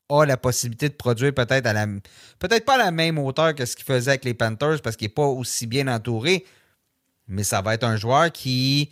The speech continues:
va peut-être être le, le, celui qui va, tu sais, oui, Kraken a fait les séries, là, mais on, c'était peut-être plus accidentel, là, tout le monde joue un peu en haut de sa tête, mais tu sais, peut-être le premier pilier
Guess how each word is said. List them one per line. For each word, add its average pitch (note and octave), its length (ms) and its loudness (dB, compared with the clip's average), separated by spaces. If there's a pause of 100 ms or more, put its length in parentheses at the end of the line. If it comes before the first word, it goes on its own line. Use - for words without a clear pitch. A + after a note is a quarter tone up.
(520)
va A#2+ 220 -2
peut-être D#3 400 0
être F3+ 240 2
le, D3 160 2
le, B2+ 240 2
celui D3 480 0
qui - 160 -8
va, C3 420 2
tu F3+ 100 0
sais, E3 100 0 (100)
oui, G3 180 2
Kraken D#3+ 480 2
a B2 120 0
fait C3 200 -4
les A#2 120 -4
séries, A#2 400 -4
là, A2+ 140 -2
mais G#2 140 -6
on, D2 160 -8 (300)
c'était - 180 -6
peut-être A#2+ 260 -4
plus C#3 200 -4
accidentel, B2+ 640 0
là, C#3 100 -2
tout C3 140 -10
le A#2+ 40 -4
monde B2 160 -4
joue A#2+ 140 -4
un A#2+ 80 -2
peu C3+ 180 -2
en B2 120 0
haut A#2 100 -4
de A#2+ 60 -10
sa A#2+ 100 0
tête, D3+ 300 0 (420)
mais A2+ 60 -4
tu E3 100 0
sais, E3 60 0
peut-être F#3 340 2
le F#3 100 4
premier D#3 380 0
pilier E3+ 760 0